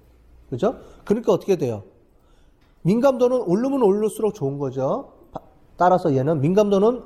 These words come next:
오르면 오를수록 좋은데 특이도하고 민감도는 뭐가 있냐면은 민감도하고 특이도는 서로 약간의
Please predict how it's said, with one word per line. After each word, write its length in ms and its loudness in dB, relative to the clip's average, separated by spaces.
오르면 360 4
오를수록 420 0
좋은데 480 0
특이도하고 640 2
민감도는 760 -2
뭐가 240 -2
있냐면은 680 -2
민감도하고 600 2
특이도는 540 -2
서로 540 0
약간의 600 2